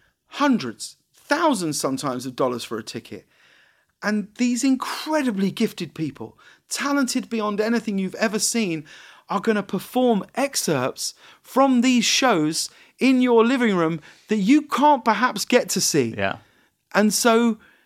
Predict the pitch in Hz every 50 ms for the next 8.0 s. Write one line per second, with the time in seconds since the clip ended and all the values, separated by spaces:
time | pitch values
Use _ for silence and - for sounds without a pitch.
0 | _ _ _ _ _ - 202 254 285 294 285 262 226 226 233 277 311 311 247 202
1 | 185 170 190 240 277 160 214 262 - 247 208 196 214 220 233 240 233 202 - -
2 | - - - - 285 320 359 403 427 415 440 427 381 - - - - - 359 381
3 | 427 494 508 - - 440 403 349 311 233 220 185 170 156 139 - - 285 349 -
4 | - - _ _ - _ _ _ _ _ _ _ _ _ - 480 554 571 - -
5 | - - - _ _ _ _ _ _ - - _ _ - - 359 359 339 - -
6 | 349 349 349 311 269 311 339 523 - - - - 277 254 269 285 349 415 370 214
7 | 147 120 - 185 233 262 240 - - - - 302 320 359 349 294 233 208 185